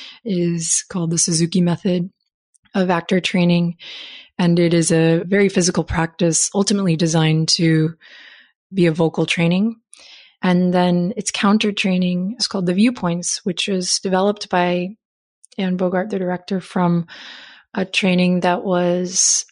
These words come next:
originally developed in the dance world by a woman named Mary Overly, who, bless her heart, just passed away. M-, may she rest in peace. That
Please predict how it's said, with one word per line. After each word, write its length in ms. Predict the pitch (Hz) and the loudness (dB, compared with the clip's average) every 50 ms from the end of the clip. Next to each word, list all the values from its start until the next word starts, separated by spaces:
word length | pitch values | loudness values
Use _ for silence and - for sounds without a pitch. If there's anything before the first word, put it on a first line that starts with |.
| _ 220 | _ 0
originally 420 | 185 196 196 190 - 190 190 190 | 2 2 2 2 2 2 2 2
developed 480 | 180 180 175 175 170 170 170 170 - 190 | 2 2 2 2 2 0 0 -2 -2 -2
in 80 | 170 | 0
the 80 | 170 170 | 0 0
dance 380 | 170 180 190 208 220 - - | 2 2 2 2 0 0 0
world 180 | 196 180 185 175 | 0 0 0 0
by 120 | 170 175 | 0 0
a 100 | 170 175 | 2 2
woman 320 | 165 170 170 165 170 170 170 | 2 2 2 2 2 2 2
named 240 | 170 165 170 170 170 | 2 2 2 2 2
Mary 240 | 170 170 165 170 | 2 2 2 0
Overly, 560 | 254 - 185 185 202 202 190 185 180 175 175 175 | 0 -2 -2 -2 0 0 0 0 0 0 -2 -4
who, 480 | 165 - - 196 190 190 185 190 214 - _ _ _ _ _ _ _ _ _ _ _ _ _ | -4 -4 -4 -2 0 0 -2 -2 -6 -8 _ _ _ _ _ _ _ _ _ _ _ _ _
bless 260 | - 185 170 - - | -8 -4 -2 -2 -2
her 120 | 208 190 | -2 -4
heart, 360 | 180 196 190 180 180 196 - _ _ _ | -4 -2 -2 -2 -4 -6 -8 _ _ _
just 220 | - 202 - - | -6 -6 -6 -6
passed 260 | - 196 170 - - - | -6 -6 -6 -6 -4 -2
away. 400 | 208 208 214 208 208 208 196 - _ _ _ - | 0 0 0 0 0 -2 -6 -8 _ _ _ -4
M-, 160 | 220 202 233 - - | -2 -2 -2 -2 -2
may 100 | 214 190 | -2 -2
she 220 | 185 - 208 196 | -2 -2 -2 -2
rest 260 | 190 185 - - - | -2 -4 -4 -4 -4
in 100 | 202 196 | -4 -4
peace. 360 | 190 - 214 208 202 - - - - - - - - - - - - - - - - - - - _ _ | -2 -2 -4 -4 -4 -6 -10 -14 -16 -20 -18 -18 -18 -18 -18 -18 -18 -20 -20 -20 -20 -20 -20 -20 _ _
That 580 | 208 208 208 220 226 233 254 285 285 - - | -12 -6 -2 0 2 2 2 2 2 0 -4